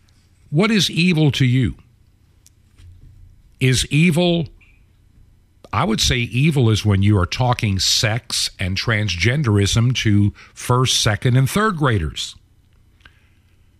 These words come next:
I consider that evil. They are not ready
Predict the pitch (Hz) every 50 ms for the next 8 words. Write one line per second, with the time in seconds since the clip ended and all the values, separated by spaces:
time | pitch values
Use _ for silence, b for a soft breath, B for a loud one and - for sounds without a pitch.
0 | _ _ _ _ _ _ - - 110 143 156 - 180 175 - - - 143 117 120
1 | 113 98 117 117 123 127 147 208 233 190 107 82 69 - _ _ _ _ _ _
2 | _ _ _ _ _ b b b b b b b b b b _ - 101 123 139
3 | 160 165 170 170 175 170 170 156 139 131 170 208 233 226 185 101 65 - -